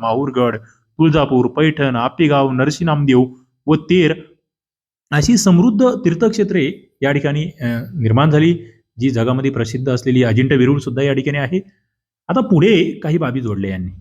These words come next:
की यामध्ये या भूमीतून संतश्रेष्ठ नामदेव, निवृत्ती, ज्ञानेश्वर, सोपान, मुक्ताबाई, गोरा कुंभार, जनाबाई, अ, जगमित्र नागा, एकनाथ, सेना न्हावी, जनार्दन स्वामी असे महनीय संत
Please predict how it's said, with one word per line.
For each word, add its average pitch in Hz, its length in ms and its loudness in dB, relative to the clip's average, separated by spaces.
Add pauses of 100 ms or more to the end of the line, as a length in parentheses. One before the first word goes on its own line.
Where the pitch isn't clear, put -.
(340)
की 160 80 0
यामध्ये 160 460 2
या 139 100 0
भूमीतून 131 460 0
संतश्रेष्ठ 123 600 -6
नामदेव, 120 480 2
निवृत्ती, 123 500 0
ज्ञानेश्वर, 120 560 -2 (360)
सोपान, 131 460 0
मुक्ताबाई, 127 540 0
गोरा 127 280 2
कुंभार, 123 420 -2
जनाबाई, 127 560 -4 (480)
अ, 107 80 0 (100)
जगमित्र 156 440 2
नागा, 127 440 -2
एकनाथ, 139 480 -2 (340)
सेना 180 360 2
न्हावी, 139 460 0 (300)
जनार्दन 214 400 2
स्वामी 160 360 -2
असे 156 180 -6
महनीय 190 460 2
संत 196 260 4